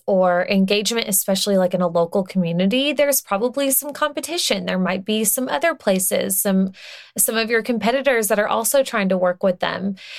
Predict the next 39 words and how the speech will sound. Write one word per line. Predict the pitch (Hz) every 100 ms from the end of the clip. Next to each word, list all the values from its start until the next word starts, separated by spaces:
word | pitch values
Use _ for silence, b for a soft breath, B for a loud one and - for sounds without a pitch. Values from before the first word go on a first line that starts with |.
| B -
And, | 277 -
and | 262
also | 247 254 285 254
something | 233 233 247 226
that | 214
I | 202
meant | 202 190 190 190 196
to | - 214 202 208
mention | 196 196 196 214 196
as | 202 185 -
well | 208 226 208 202 -
is | 202 190 - -
you | 196 208 214 208 - -
have | 208 208
to | 226 208
also | 196 - 208
make | 190 185
sure | - 202 190
that | 190
they're | 185
not | 180 180 -
already | 196 180 180
working | 170 180 165 - 175
with | 175
somebody | - 190 190 190 185
and | 180 - _
obviously | - 180 175 - 175
in, | 165
like, | 165 -
another | 185 175 165
agreement, | 165 165 175 175 208 226 180
which | 180 - - B B
would | 196
probably | 196 180 180
be | 165 180
brought | - 180 165 -
up | - 190 -
pretty | - 185 165 160 - _ _ _
early. | 160 185 240 294